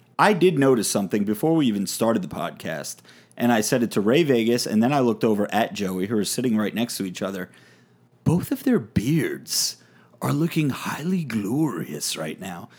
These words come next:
and I'm wondering if they're using that Trembolone from Stash Co. six one five. So, bros and broettes out there,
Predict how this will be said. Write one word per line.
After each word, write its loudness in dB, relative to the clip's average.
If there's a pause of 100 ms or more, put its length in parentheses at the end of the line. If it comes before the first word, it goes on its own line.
(180)
and 2
I'm 4
wondering 2
if 0
they're 0
using 2
that -6
Trembolone -2 (300)
from -2
Stash -4
Co. -4
six -8
one -4
five. -6 (420)
So, 4
bros 4
and 4
broettes 4
out -2
there, -12